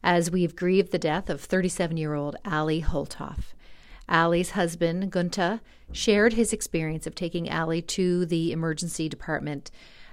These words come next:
again last Monday, and the media took his sharing, and immediately the entire country knew about Ali's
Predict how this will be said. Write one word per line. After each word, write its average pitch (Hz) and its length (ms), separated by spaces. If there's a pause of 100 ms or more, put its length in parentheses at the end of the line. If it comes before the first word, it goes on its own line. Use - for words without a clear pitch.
(100)
again 170 320
last 165 400
Monday, 156 520 (160)
and 170 220
the 170 40
media 185 360
took 202 300
his 165 180
sharing, 180 640
and 165 240
immediately 185 500
the 175 140
entire 165 340
country 156 580 (380)
knew 165 380
about 156 320
Ali's 147 580